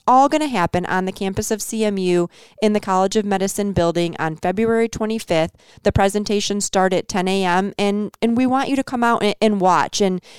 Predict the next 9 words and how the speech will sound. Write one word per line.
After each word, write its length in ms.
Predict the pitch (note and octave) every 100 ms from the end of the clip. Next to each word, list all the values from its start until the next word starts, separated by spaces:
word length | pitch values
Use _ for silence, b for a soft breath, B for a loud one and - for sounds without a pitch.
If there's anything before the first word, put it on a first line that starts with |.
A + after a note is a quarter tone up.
| B
it 120 | A#3
feels, 580 | D4 D4 C#4 C4+ C4 - -
um, 400 | F3 D#3+ D#3 D#3 _ C3+
awesome 560 | C3 - A3 B3 D4 - _ -
to 140 | F#3+
see 500 | - G#3 G#3 G#3+ G#3+
these 300 | F3+ G3 F#3
very 340 | F#3 G#3 G#3 F#3+
young, 560 | F3 F3+ F#3 G3+ B3